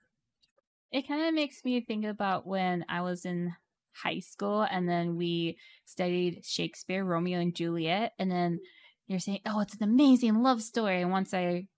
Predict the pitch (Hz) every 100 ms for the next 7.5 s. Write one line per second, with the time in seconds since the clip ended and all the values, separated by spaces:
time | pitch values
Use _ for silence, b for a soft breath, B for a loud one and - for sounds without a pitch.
0 | - 180 180 175 180 180 190 180 175 170
1 | 170 180 175 170 175 170 175 180 208 226
2 | 226 240 247 226 _ b b b b _
3 | 190 180 180 175 170 160 - - 185 190
4 | - - 196 185 180 175 165 147 170 -
5 | b b - 208 220 226 226 247 240 208
6 | - - 240 247 233 185 196 185 185 185
7 | 180 180 170 160 165